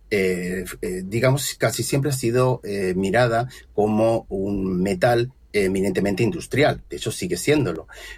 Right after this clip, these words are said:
Pero, eh, estamos viendo también que hay un cambio en la mentalidad de los compradores, de la, eh, buscando la plata también como sustituto o como alternativa más barata para valor refugio. Se están derivando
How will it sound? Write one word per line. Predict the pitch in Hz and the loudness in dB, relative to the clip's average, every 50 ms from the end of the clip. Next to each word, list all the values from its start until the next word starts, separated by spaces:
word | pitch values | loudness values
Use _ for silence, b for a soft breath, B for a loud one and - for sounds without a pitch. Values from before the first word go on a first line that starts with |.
| B - - | B -12 -2
Pero, | - 165 175 170 165 165 165 - - - | 2 2 4 4 4 2 2 0 -2 -4
eh, | - 117 113 110 110 107 104 104 - | 0 2 4 4 4 4 2 0 0
estamos | 117 123 - 143 156 156 147 147 | -4 0 2 2 2 2 2 2
viendo | 156 156 156 151 156 151 151 135 | 2 2 2 4 2 2 2 2
también | 139 127 131 131 139 143 143 131 | 2 2 4 4 4 2 2 0
que | 131 - | 0 0
hay | 117 120 127 127 | 2 2 4 2
un | 123 117 | 2 2
cambio | - - 127 120 - 98 98 104 127 - B B B B B - - | 2 2 2 2 2 0 -2 -4 -8 -14 B B B B B -6 0
en | 107 104 101 101 98 | 0 2 2 2 2
la | 98 95 92 92 92 | 2 2 2 2 2
mentalidad | 92 92 92 92 90 - 92 90 90 92 107 120 123 127 | 2 2 0 0 2 0 2 2 4 4 4 4 4 4
de | 123 | 2
los | 104 98 - | 0 -2 -2
compradores, | - 98 87 87 90 95 113 127 120 110 107 107 - - - | -6 -8 -4 -2 0 2 2 2 2 2 0 -2 -4 -6 -2
de | 95 92 | 0 2
la, | 90 90 90 87 85 85 - - 107 | 2 2 2 0 -2 -4 -8 -6 -4
eh, | 95 95 90 | -2 -2 -2
buscando | 98 101 - - 131 135 143 139 135 117 | -2 -4 -4 0 0 2 2 2 2 0
la | - 107 101 101 90 | 2 0 0 0 0
plata | 104 113 113 - 120 | 0 -2 0 0 -2
también | 127 117 107 110 117 117 117 117 123 B B B _ - | 0 0 0 2 2 2 2 2 -2 B B B _ 0
como | - 113 117 117 113 113 117 113 - - | 0 2 2 4 4 2 2 0 -2 -10
sustituto | - - - 104 90 - _ - 107 92 - - 156 170 - - 117 123 135 B B B | -12 -8 -6 -6 -6 -8 _ -6 -6 -6 -2 0 0 0 0 0 -2 -2 -2 B B B
o | B 98 101 92 | B -2 0 0
como | 104 101 104 | 2 2 2
alternativa | 101 95 90 104 98 101 101 98 92 139 143 131 90 92 | 2 0 0 -2 -2 0 0 0 2 2 2 2 2 2
más | 107 131 143 135 143 | 2 0 0 0 2
barata | 131 135 135 151 151 131 - 98 - - b b b b - | 0 2 2 2 2 0 -2 -6 -8 -8 b b b b 0
para | 104 104 104 107 110 110 113 - | 2 2 4 4 4 2 2 0
valor | 92 101 95 95 98 95 92 | 0 0 0 2 2 2 0
refugio. | 92 90 - 87 87 - - - | -2 -2 -2 -6 -8 -6 -6 -6
Se | - - 98 | -2 -2 -2
están | - 127 135 151 | 2 2 2 4
derivando | 147 147 143 139 139 139 135 127 104 98 92 | 4 2 2 2 2 4 2 2 0 -2 -6